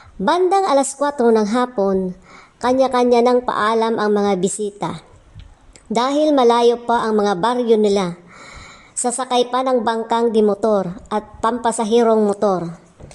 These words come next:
Nagliligpit na sila, Kasia, ng mga natitirang pagkain sa misa. Mayroon pang mga ulam ang natira. Ang sabi ng tatay niya,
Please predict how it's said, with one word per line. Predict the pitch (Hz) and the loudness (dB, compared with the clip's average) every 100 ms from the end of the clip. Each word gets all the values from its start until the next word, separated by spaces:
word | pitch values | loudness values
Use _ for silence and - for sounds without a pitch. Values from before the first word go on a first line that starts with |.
| - - - 220 | -20 -20 -8 0
Nagliligpit | 262 247 359 359 277 - 302 | 2 2 2 0 -2 -4 -2
na | 294 | -2
sila, | 262 226 226 254 247 - - - | 0 0 0 -2 -6 -14 -20 -6
Kasia, | 285 302 - 240 214 | -2 -2 -2 -2 0
ng | 214 214 | 2 2
mga | 214 220 214 | 2 2 0
natitirang | 233 240 254 247 | 0 0 2 0
pagkain | 247 202 226 220 202 208 | -2 -4 -2 0 0 -2
sa | 214 | -2
misa. | 208 220 - - - - - - - - - - _ | 0 0 -2 -10 -16 -20 -20 -20 -20 -20 -20 -20 _
Mayroon | 247 349 359 330 320 | 0 0 2 0 0
pang | 311 | -2
mga | 294 262 - - | 2 2 2 2
ulam | 285 294 277 277 | 2 4 2 0
ang | 240 | 2
natira. | 233 233 202 208 185 170 - - - - - - 254 | 2 0 -2 -2 -4 -8 -16 -20 -20 -20 -20 -8 -4
Ang | |
sabi | 269 415 381 339 | -4 -4 -2 0
ng | 294 | 0
tatay | 277 262 220 208 | -2 -4 -2 2
niya, | 208 214 208 | 2 0 -4